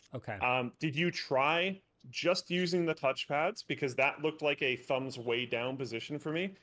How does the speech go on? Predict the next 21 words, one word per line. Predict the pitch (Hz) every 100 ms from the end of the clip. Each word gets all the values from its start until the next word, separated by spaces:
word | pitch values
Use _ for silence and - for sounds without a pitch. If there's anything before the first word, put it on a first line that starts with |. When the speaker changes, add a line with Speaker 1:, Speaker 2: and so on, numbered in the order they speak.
| _
Speaker 2:
Did | -
you | 147
try | 143 165 160
just | 135 147 175
using | 165 165
the | 160
touchpads | 156 147 -
Speaker 1:
I | 160
Speaker 2:
for | 135
an | 135
Speaker 1:
did. | 120
Speaker 2:
extended | - 127 123
period | - 120
of | 110
time? | 107 92 _ -
Okay. | -
Speaker 1:
So | 185 135 107 _ _ _
the | 175 151 156
touchpads, | - 156 208 - - 220 226 220 180 - _ _ -
in | 175 165 156
my | 151 170 208